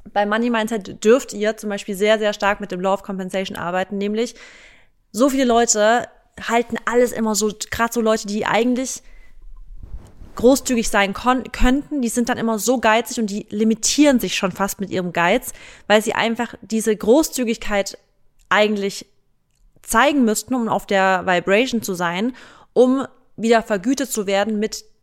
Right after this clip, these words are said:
dem Multi-, mit dem Multiplikation von dem, was die eben ausgegeben haben. Zum Beispiel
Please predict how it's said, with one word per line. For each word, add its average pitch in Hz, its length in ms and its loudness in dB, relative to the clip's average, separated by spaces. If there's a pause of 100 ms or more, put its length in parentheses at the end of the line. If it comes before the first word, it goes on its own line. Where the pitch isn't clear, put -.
(120)
dem 208 180 0
Multi-, 226 380 -2 (540)
mit 208 180 -4
dem 208 240 -2
Multiplikation 208 880 0
von 208 180 -6
dem, 202 180 -2
was 196 120 -6
die - 100 -10
eben 180 120 -6
ausgegeben 175 440 -2
haben. 175 160 -8
Zum 202 120 -8
Beispiel 220 360 -2